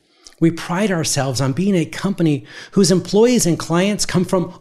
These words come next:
all sorts of diverse backgrounds. And as the president and C E O of the company, I make sure to implement a nurturing company culture that feels like home away from home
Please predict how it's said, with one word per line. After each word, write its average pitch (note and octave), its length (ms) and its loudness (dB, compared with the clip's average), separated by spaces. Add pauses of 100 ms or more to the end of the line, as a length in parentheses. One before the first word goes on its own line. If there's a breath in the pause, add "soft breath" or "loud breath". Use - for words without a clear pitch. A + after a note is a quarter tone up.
all C4+ 280 4
sorts - 580 2
of D3 180 -2
diverse D3 380 0
backgrounds. A2+ 680 -6 (880)
And F3 100 4
as E3+ 140 0
the E3+ 60 0
president F3+ 440 2
and - 20 -2
C G3 180 2
E F3 40 4
O D#3+ 60 4
of D3 40 -2
the D3 80 -2
company, C#3+ 480 -2 (460 loud breath)
I F#3+ 200 2
make F3+ 260 2
sure F3+ 280 4
to E3 180 -2 (120)
implement C3+ 580 2 (180 loud breath)
a D3+ 140 4
nurturing G#3 720 2
company F#3 420 2
culture F3+ 480 0 (220 loud breath)
that F#3 140 2
feels B3+ 580 2
like E3+ 320 -4 (1080)
home E3 260 -2
away C3+ 200 0
from A#2+ 200 -4
home G2 440 -4